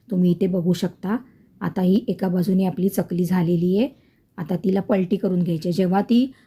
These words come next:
झाऱ्याला कडक अशी लागेल ना, तेव्हाच आपल्याला ती पलटी करायची आहे. आणि तेलात चकली सोडल्यावर तेलाचं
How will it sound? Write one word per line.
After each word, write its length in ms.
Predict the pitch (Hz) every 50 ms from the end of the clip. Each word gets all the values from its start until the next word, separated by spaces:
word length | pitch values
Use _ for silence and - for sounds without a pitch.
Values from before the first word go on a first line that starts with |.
| _ -
झाऱ्याला 440 | 196 151 214 196 180 175 180 185 202
कडक 380 | 202 - 202 185 175 190 180 -
अशी 240 | 180 - 214 185 180
लागेल 380 | 190 180 175 170 190 196 185
ना, 160 | 175 190 233 262 262 -
तेव्हाच 280 | 185 175 185 196 -
आपल्याला 300 | 196 - - 180 180 180
ती 160 | 180 180 262 247
पलटी 360 | 247 - 208 185 170 - 180
करायची 440 | - 180 170 170 170 160 156 - 170
आहे. 120 | 160 165 - _ _ _ _ _ _ _ _ _ _ _ _ _ _ _ _ _ _ -
आणि 180 | 185 190 190 185 -
तेलात 220 | 196 196 208 220
चकली 340 | 220 - 240 202 - 208 208
सोडल्यावर 520 | 208 - 196 185 185 190 190 190 226 294 320 - _ _ _ _ _ _
तेलाचं 320 | - 190 190 190 190 -